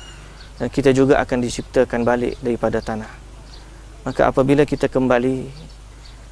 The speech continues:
Allah Subhanahu wa taala telah memberikan satu syariat bagi kita untuk dikembalikan kepada tanah.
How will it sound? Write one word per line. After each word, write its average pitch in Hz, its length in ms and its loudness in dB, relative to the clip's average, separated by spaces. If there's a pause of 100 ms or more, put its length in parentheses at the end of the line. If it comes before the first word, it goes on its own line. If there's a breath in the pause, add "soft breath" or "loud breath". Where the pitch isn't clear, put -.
(100)
Allah 135 240 4
Subhanahu 123 520 0
wa 117 40 -2
taala 123 320 2
telah 120 240 0
memberikan 123 560 -2
satu 127 240 -4
syariat 131 480 0
bagi 123 240 -2
kita - 320 -4
untuk 143 320 -2
dikembalikan 139 720 0
kepada 120 320 -4
tanah. 110 320 -6